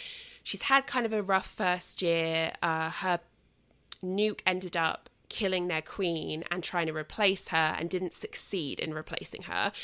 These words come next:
And she ended up with a laying worker that she's been trying to fix, and that's very difficult to fix, especially for a first year. But she's been working with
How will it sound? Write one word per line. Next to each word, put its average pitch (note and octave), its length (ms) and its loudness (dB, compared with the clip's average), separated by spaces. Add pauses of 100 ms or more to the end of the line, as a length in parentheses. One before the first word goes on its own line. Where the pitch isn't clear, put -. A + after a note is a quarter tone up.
(220)
And - 100 -4
she F#3+ 100 2
ended F3+ 180 -2
up E3 120 0
with E3+ 160 -4
a D#3+ 60 -4
laying F#3+ 480 4
worker F#3+ 580 2
that F#3 160 -4
she's - 240 -2
been E3+ 140 -8
trying D#3 240 -2
to D3+ 60 -6
fix, - 600 -2
and E3+ 120 -4
that's - 320 -4
very B3+ 300 4
difficult F3 420 -6
to E3 100 -12
fix, - 460 -4
especially G#3 480 -2
for - 140 -10
a - 40 -8
first - 480 -6
year. - 320 -8 (560)
But A3+ 140 4
she's A#3+ 180 -2
been A3+ 220 0
working B3 480 0
with G3 320 0